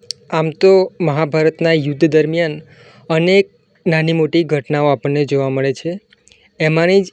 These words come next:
એક ઘટનાની રજૂઆત આજે તમારી સમક્ષ કરું છું.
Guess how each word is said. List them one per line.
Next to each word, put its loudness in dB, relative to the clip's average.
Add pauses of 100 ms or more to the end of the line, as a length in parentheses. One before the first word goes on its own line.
(140)
એક -2
ઘટનાની 0
રજૂઆત 0 (200)
આજે 0
તમારી -2
સમક્ષ -8
કરું -4
છું. -12